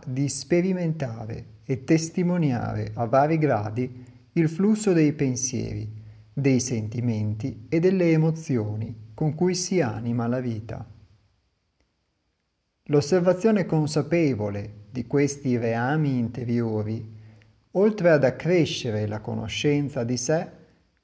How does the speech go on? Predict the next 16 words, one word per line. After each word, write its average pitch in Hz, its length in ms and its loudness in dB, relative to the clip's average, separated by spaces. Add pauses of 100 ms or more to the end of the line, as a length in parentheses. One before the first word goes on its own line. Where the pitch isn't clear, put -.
(140)
con 208 240 2
la 185 120 2
pratica 131 800 2
favorisce 170 640 2
lo 151 160 4
sviluppo 160 760 2
di 147 120 0
uno 151 240 2
stato 151 500 0
impersonale, 127 1000 -2 (800)
in 170 160 0
cui 185 260 6
le 170 160 8
attività 180 640 2
non 170 320 2
essenziali 117 1080 -2